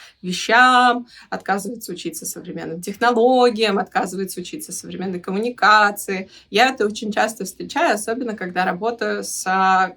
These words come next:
эм, корпорациями, с компаниями. Я, там, тренирую руководителей. Это вещь, которой я обожаю заниматься. Э, это одна из моих просто любимых вещей, но она как раз очень новая и современная.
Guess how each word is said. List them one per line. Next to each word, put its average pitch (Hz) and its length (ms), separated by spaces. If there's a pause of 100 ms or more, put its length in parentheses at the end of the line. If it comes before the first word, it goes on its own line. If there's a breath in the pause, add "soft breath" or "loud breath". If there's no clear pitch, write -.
(120)
эм, 185 600
корпорациями, 247 720
с 220 100
компаниями. 254 920
Я, 196 240 (220)
там, - 200
тренирую 220 500
руководителей. 220 840
Это - 200
вещь, 202 260
которой 180 340
я 180 100
обожаю 190 380
заниматься. 208 500 (540 loud breath)
Э, 202 360
это - 240
одна 180 220
из 196 120
моих 240 200
просто 196 300
любимых 185 480
вещей, 349 260
но 208 300
она 233 180
как - 180
раз 262 200
очень 240 220
новая 254 340
и - 20
современная. 233 840